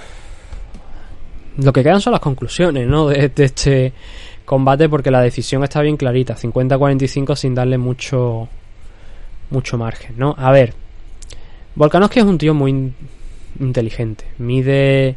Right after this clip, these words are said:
el espacio, el alcance, la distancia, tiene un footwork excelente, tiene unas capacidades para entrar y salir de, del alcance de su rival muy buenas, y no se esconde, y aparte también tiene un buen, eh,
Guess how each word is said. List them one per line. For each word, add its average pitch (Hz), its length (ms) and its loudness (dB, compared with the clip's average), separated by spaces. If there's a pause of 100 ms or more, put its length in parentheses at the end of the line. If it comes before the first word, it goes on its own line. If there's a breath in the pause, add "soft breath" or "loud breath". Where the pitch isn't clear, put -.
(520 soft breath)
el 120 140 -4
espacio, 135 880 4
el 120 100 2
alcance, 127 800 0
la 117 160 -2
distancia, 127 840 0 (280 loud breath)
tiene 135 200 4
un 123 60 2
footwork 127 360 4
excelente, 139 880 2 (360 loud breath)
tiene 135 240 2
unas 131 160 2
capacidades 127 520 2
para 127 180 0
entrar 127 300 2
y 123 80 2
salir 123 420 0
de, 120 380 0
del 123 180 0
alcance 120 400 -2
de 120 100 0
su 127 160 -2
rival 120 340 0
muy 120 220 -2
buenas, 139 540 2 (340 loud breath)
y 147 80 2
no 147 100 4
se 147 120 2
esconde, 160 360 4
y 127 40 4
aparte 127 280 0
también 151 240 0
tiene 147 180 0
un 131 80 0
buen, 123 540 -4 (580)
eh, 123 480 0